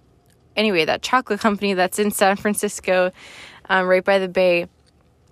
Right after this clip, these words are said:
We were at a gift shop there and we found this little journal. It's a question and answer journal for five years. And so every single day there is a question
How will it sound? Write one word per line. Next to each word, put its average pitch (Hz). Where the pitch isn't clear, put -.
We 190
were 190
at 202
a 214
gift 190
shop 160
there -
and 190
we 180
found 170
this -
little 170
journal. 165
It's -
a 170
question 233
and 254
answer 196
journal 180
for 175
five 165
years. 156
And 196
so 196
every 208
single 254
day 190
there 180
is 165
a 165
question 170